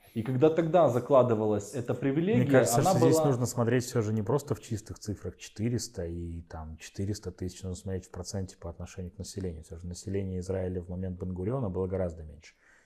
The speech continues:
Speaker 2: И, конечно, процент, я думаю, это тоже существенно возрос.
Speaker 1: Естественно, я с
Speaker 2: Но
Speaker 1: тобой
Speaker 2: эти вот
Speaker 1: полностью
Speaker 2: числа
Speaker 1: согласен.
Speaker 2: просто четыреста и там сто двадцать тысяч, или сколько вы сказали, это просто цифры. То есть, ну, как бы нужно смотреть все же в проценте по отношению к остальному, э,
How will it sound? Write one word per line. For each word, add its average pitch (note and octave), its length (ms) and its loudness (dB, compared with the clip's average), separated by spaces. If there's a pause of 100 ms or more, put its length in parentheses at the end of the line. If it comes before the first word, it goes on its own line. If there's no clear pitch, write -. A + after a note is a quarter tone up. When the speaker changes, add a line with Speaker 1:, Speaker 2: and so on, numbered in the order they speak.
(140)
Speaker 2:
И, F#2 100 -4
конечно, G2+ 420 0
процент, G2 420 0
я G#2+ 80 2
думаю, G2 260 -2
это F#2 120 -2
тоже F2+ 320 -2
существенно F2 520 -8
возрос. F2 300 0
Speaker 1:
Естественно, G2+ 380 -2
я A2 120 0
с - 40 -4
Speaker 2:
Но G2 80 0
Speaker 1:
тобой G#2 140 4
Speaker 2:
эти - 100 0
вот A#2 80 8
Speaker 1:
полностью B2 320 6
Speaker 2:
числа B2 160 2
Speaker 1:
согласен. G#2+ 160 4
Speaker 2:
просто A#2+ 320 6
четыреста A#2+ 640 -2
и G2 120 0
там G2 200 -4
сто - 180 -8
двадцать G#2 460 0
тысяч, F#2+ 180 -6
или F#2+ 80 -8
сколько - 240 -10
вы F#2 60 -6
сказали, G#2+ 440 -2
это F#2 140 -4
просто G2+ 320 -6
цифры. F#2+ 460 -8 (520)
То G2 100 -2
есть, F2+ 160 -2
ну, G#2+ 60 0
как G#2 160 0
бы G#2 100 0
нужно A2 220 -2
смотреть G#2 360 0
все G#2 200 -2
же G2 140 -4
в - 140 -12
проценте G#2 560 -2
по G2 160 -4
отношению G2 500 -6
к - 60 -16
остальному, G2+ 580 -4 (540)
э, F#2+ 380 0